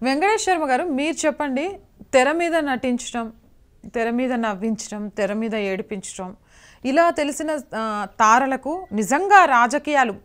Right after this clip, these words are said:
మరీ ఇప్పుడున్న రాజకీయాలు, ఎందుకంటే ఒకప్పటి రాజకీయాలను చూసిన వాళ్ళు మీరు, ఇప్పుడు రాజకీయాలను చూస్తుండ్రు. రాజకీయం అంటే రణరంగాన్ని తలపిస్తోంది ఇప్పుడు. ఎత్తులు, పై ఎత్తులు,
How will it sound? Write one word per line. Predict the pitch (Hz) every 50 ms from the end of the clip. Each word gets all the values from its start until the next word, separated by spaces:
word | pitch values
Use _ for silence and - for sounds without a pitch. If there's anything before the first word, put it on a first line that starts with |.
| _ -
మరీ | 220 240 294 370 392 370 - - - -
ఇప్పుడున్న | 269 254 - - 381 403 381 370 381
రాజకీయాలు, | 349 320 277 262 233 254 - 226 214 190 175 160 - - _ _ _ - - - _ -
ఎందుకంటే | 240 247 330 339 320 320 302 359 370 359 320
ఒకప్పటి | - 233 247 240 285 277 277 - 339 349 339
రాజకీయాలను | 320 302 285 269 294 - - 285 285 277 269 277 269 269 269 262 254 247 240 233 - 254
చూసిన | 247 240 - 233 240
వాళ్ళు | 220 220 214 220 214
మీరు, | 208 214 220 233 233 - - _ _ - - - _ _ -
ఇప్పుడు | 226 214 - 294 294
రాజకీయాలను | 277 262 262 247 277 269 269 262 240 233 240 240
చూస్తుండ్రు. | - 233 233 220 - - 226 214 202 226 220 208
రాజకీయం | 220 226 233 247 226 285 294 320 311 294 269 277
అంటే | 269 247 302
రణరంగాన్ని | 285 262 240 240 262 277 285 269 269 285 277 269 277
తలపిస్తోంది | 262 247 226 226 226 233 214 - - 220 202 202 202 196
ఇప్పుడు. | 196 - 190 180 190 - - _ _ - - _ -
ఎత్తులు, | 220 254 254 254 - - 311 277 269 269 262 214 - 269
పై | 262 262 277
ఎత్తులు, | 277 262 247 262 - 262 247 240 240 240 226 -